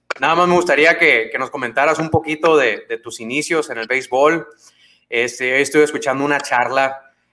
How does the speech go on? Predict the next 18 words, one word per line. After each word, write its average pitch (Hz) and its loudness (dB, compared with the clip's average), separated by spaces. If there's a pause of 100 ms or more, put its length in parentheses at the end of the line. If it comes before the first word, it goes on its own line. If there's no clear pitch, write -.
este, 107 -6
donde 110 -2
habías 117 -4
comentado 120 -2
que 131 -2
tu 113 -8
historia, 131 2
si - -14
con-, 135 -4
si 165 -2
la 151 2
contabas, 165 4
no 175 0
te 185 0
la 151 2
iban 156 2
a 156 -2
creer. 120 0